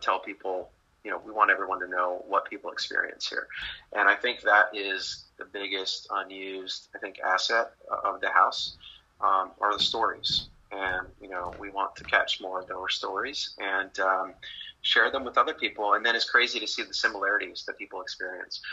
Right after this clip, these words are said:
So I didn't see this myself, but, uh, we had three different people staying the night in the house in, in early June. Um, there was a rock, the rocking chair that was in Bridget Sullivan room. They kinda brought it out into the,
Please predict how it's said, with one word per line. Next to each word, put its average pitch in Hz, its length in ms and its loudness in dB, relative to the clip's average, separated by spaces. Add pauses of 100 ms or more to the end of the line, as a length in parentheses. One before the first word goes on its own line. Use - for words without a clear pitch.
(120)
So - 120 4
I 113 120 10
didn't 139 180 2
see - 160 0
this - 160 -4
myself, 113 540 6
but, - 260 -6
uh, 101 180 2
we 113 80 -14
had 110 120 0
three 120 160 0
different 117 260 -10
people 117 240 -10
staying 104 320 -2
the 101 80 -4
night 98 220 4
in 101 100 -4
the 98 100 -4
house 101 380 6
in, 98 80 -8
in - 260 -12
early 101 240 2
June. 95 280 -4 (520)
Um, 92 300 6
there 104 100 4
was 104 140 4
a 101 60 -2
rock, 131 320 6
the 107 80 -4
rocking 113 360 4
chair 95 260 0
that 98 80 -2
was 98 120 -10
in 101 80 -12
Bridget 104 240 2
Sullivan 135 340 0
room. 98 260 -2 (340)
They 110 60 -8
kinda 113 200 6
brought 104 240 6
it 104 60 0
out 104 220 6 (140)
into 104 200 -14
the, 95 280 -6